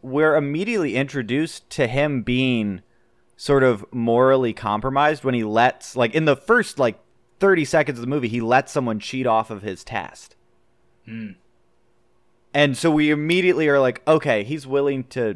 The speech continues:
Speaker 1: to skirt the rules." And then the next thing we see him do is the return
Speaker 2: Yeah,
Speaker 1: scam
Speaker 2: the return
Speaker 1: with
Speaker 2: scheme.
Speaker 1: Han and Virgil.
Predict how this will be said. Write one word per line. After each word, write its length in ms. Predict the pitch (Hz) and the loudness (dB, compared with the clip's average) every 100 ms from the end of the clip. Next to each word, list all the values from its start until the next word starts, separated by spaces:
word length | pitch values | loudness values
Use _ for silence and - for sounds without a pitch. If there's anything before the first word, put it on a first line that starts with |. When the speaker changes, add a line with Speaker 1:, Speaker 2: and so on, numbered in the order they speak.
| - | -8
Speaker 1:
to 280 | - 107 98 | -4 -2 -2
skirt 500 | 85 - - 135 - | -4 -12 -2 -2 -2
the 80 | 117 | -4
rules." 460 | 107 117 92 - - | -2 -2 -2 -6 -6
And 100 | 139 | -4
then 120 | 151 | -2
the 60 | 151 | -2
next 320 | 139 143 - | 0 -2 -2
thing 140 | 160 135 | -8 -6
we 100 | 123 | -8
see 180 | - 123 | -6 -6
him 120 | 113 | -2
do 240 | 117 113 | -2 -2
is 480 | 98 113 113 110 101 _ _ _ | -2 0 0 -2 -6 _ _ _
the 100 | 123 | 0
return 560 | 117 113 131 123 123 117 | 0 -2 -2 -2 -2 2
Speaker 2:
Yeah, 320 | 226 190 131 | 4 6 4
Speaker 1:
scam 40 | 131 | 2
Speaker 2:
the 80 | |
return 360 | 131 127 156 139 | -2 -4 -4 -4
Speaker 1:
with 80 | 123 | -2
Speaker 2:
scheme. 160 | 107 110 | -2 0
Speaker 1:
Han 300 | 120 117 117 | 2 4 2
and 140 | 107 | -2
Virgil. 500 | 113 117 104 87 - | 0 0 -2 -6 -8